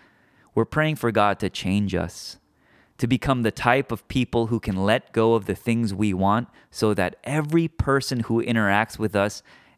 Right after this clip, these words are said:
so that our children, so that our parents, so that our coworkers walk away and say, "I just got a taste of heaven." That every conversation and every decision we make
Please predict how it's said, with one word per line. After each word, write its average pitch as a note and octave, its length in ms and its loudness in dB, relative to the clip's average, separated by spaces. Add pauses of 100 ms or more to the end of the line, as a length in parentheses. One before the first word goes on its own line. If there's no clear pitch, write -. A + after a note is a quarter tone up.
(140)
so G#2 240 0
that G2 220 0
our G2 220 0
children, D#3 720 0 (100)
so G2+ 240 0
that G2 180 2
our F2+ 140 2
parents, C3+ 600 -2 (180)
so A2 200 0
that G#2 180 2
our F#2 160 2
coworkers C#3+ 760 2 (380)
walk B2+ 340 2
away A#2+ 260 4
and G2+ 140 -2
say, G2+ 300 0
"I A#2+ 160 4
just A#2 220 -4
got G#2 160 2
a F#2+ 60 -2
taste F#2+ 380 -2
of F2+ 100 -6
heaven." F2 420 -8 (920)
That A2+ 120 2
every C#3 400 2
conversation B2+ 920 0
and G#2 200 -2
every C#3 320 0
decision B2 580 0
we A#2 160 0
make A2 460 -2